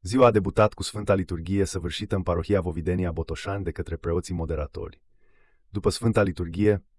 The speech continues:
Perso Marius Ciprian Babiuc, responsabilul de activitățile de tineret din cadrul Protopopiatului Botoșani,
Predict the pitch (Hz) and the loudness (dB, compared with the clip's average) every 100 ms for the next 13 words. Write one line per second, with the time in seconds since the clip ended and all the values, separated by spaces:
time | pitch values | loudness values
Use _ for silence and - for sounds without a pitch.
0 | _ 127 131 110 107 107 92 - - 95 | _ 0 2 2 4 2 0 -6 -2 0
1 | 90 85 78 95 - - - 87 - 90 | 2 0 0 -2 -2 -12 -8 -6 -4 -4
2 | - 92 92 85 82 78 82 78 95 - | -2 -2 -2 -2 -4 -4 -6 -4 -4 -2
3 | 90 80 - 82 82 85 82 78 92 87 | -4 -4 -4 -4 -2 -2 -2 -2 -2 -2
4 | 85 87 - - 78 90 85 80 80 80 | -6 -6 -8 -8 -4 -2 -2 -6 -6 -6
5 | - 101 98 | -6 -6 -6